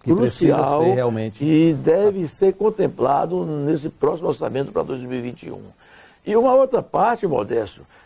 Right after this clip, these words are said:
Speaker 2: que inclusive eu já fiz uma indicação, é o, a continuação desse cais sobre o Rio de O-, sobre o Rio Grande,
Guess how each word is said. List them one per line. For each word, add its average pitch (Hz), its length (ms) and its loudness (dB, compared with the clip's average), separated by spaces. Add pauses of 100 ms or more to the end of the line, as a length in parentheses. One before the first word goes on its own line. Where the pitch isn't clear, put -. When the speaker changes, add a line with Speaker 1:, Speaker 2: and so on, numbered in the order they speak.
(160)
Speaker 2:
que 160 200 2
inclusive 160 540 2
eu 160 100 4
já 165 180 0
fiz 170 300 0
uma 160 180 2
indicação, 147 840 -2 (840)
é 151 360 4
o, 202 320 0
a 175 280 -2
continuação 190 1200 -2 (380)
desse 165 460 -2
cais 151 640 -4
sobre 196 500 -2
o 180 60 2
Rio 190 280 0
de 156 140 -2
O-, 127 180 0 (240)
sobre 160 240 0
o 143 40 4
Rio 220 180 2
Grande, 131 500 -2